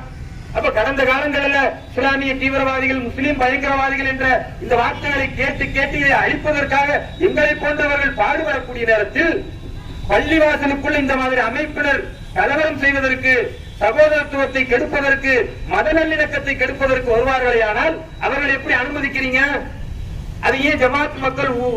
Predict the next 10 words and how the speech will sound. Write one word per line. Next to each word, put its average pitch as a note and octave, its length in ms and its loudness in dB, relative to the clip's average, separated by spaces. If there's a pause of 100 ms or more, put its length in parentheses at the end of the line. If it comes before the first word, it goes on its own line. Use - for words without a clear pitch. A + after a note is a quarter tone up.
ஊ-, A#3+ 160 4 (160)
ஊக்கப்படுத்துறீங்க? C#4 760 0 (800)
அப்ப - 180 0
அப்படி C4 180 0
ஊக்கப்படுத்தும் D4 640 -2
பொழுது D4 360 0 (140)
ஏதாவது D4+ 480 2
ஒரு C#4 100 0
அசம்பாவிதம் C4+ 640 -2
நடக்குமேயானால், A#3+ 800 0